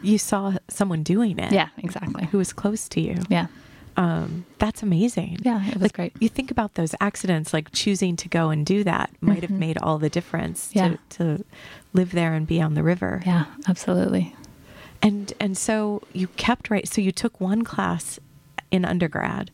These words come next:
Speaker 2: Yes.
Speaker 1: and started writing stories.
Speaker 2: Yes.
Speaker 1: And did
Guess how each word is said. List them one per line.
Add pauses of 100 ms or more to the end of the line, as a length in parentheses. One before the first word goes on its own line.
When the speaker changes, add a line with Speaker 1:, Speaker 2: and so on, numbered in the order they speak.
(100)
Speaker 2:
Yes. (140)
Speaker 1:
and
started
writing
stories.
Speaker 2:
Yes. (400)
Speaker 1:
And
did